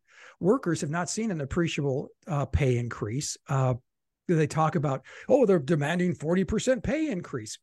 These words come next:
Well, the, the, that's over four years, so it's ten percent over four years. Still a healthy increase. I mean, I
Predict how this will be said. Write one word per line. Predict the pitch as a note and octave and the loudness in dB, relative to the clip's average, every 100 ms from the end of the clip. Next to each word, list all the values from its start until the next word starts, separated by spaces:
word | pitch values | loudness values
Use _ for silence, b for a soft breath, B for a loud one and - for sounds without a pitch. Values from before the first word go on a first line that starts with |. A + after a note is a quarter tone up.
| _ _ _ | _ _ _
Well, | C4 C4+ B3+ - _ D4 D4+ B3 | -6 -4 -4 -8 _ -18 -10 -4
the, | G3+ - A#3+ | -6 -6 -12
the, | G3+ G3 F3+ | -2 0 2
that's | F#3+ G3+ | 2 2
over | F3+ D#3+ | 2 2
four | - E3 | 2 4
years, | C#3+ D#3 B2+ G#2+ | 6 4 2 -2
so | - C3+ | -6 -6
it's | - | -4
ten | E3+ D#3 | 0 2
percent | D3 - C#3+ | 0 -2 0
over | C3+ B2+ | 0 -2
four | - C3 A2+ | -4 -6 0
years. | F#3 D#3 A#2 - B B B | 2 2 -2 -10 B B B
Still | - D#4 E3+ | 4 6 8
a | |
healthy | F#3 F3 C#3+ D#3 | 8 6 6 4
increase. | B3+ A#2+ G2+ - | 2 -2 -8 -8
I | |
mean, | C3+ | -6
I | C3 | -6